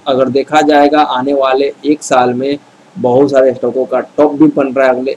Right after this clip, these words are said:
एक साल के लिए, वो कहीं ना कहीं सेल ऑन राइज वाले स्टॉक है, उसका भी मैं स्पेशल मेंबर्स जोन में इस हफ्ते का एक ट्रेंड ऊपर के आ जाने के बाद मैं शॉर्ट के लिए मैं उन स्टॉकों का चयन करूंगा और उसका पूरी तरीके से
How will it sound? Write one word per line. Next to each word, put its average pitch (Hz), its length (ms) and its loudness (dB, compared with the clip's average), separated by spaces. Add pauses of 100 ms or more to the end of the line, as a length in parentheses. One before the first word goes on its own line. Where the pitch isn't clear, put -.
एक 151 160 0
साल 123 280 -2
के 123 160 -6
लिए, 123 320 -6 (360)
वो 131 120 -2
कहीं 131 280 -2
ना 131 100 -6
कहीं 127 320 -6
सेल 139 320 0
ऑन 131 160 0
राइज 131 320 2
वाले 135 260 2
स्टॉक 120 340 -6
है, 120 120 -6 (120)
उसका 143 240 -4
भी 135 160 -2
मैं 131 240 -4 (180)
स्पेशल 143 440 -2 (360)
मेंबर्स 175 460 2
जोन 147 280 4
में 147 220 2 (120)
इस 147 200 -2
हफ्ते 165 360 -2
का 147 220 2 (140)
एक 143 160 -2 (140)
ट्रेंड 170 300 2 (160)
ऊपर 147 300 -2
के 151 160 0 (160)
आ 147 120 4
जाने 160 260 4
के 139 140 0
बाद 127 280 0 (300)
मैं 143 140 2
शॉर्ट 143 500 0
के 147 60 2
लिए 131 340 0
मैं 143 180 -4
उन 143 260 -6
स्टॉकों 127 360 -6
का 139 180 -6 (360)
चयन 160 280 4
करूंगा 165 400 4
और 151 160 4
उसका - 280 0
पूरी 180 460 4
तरीके 143 420 0
से 170 260 -4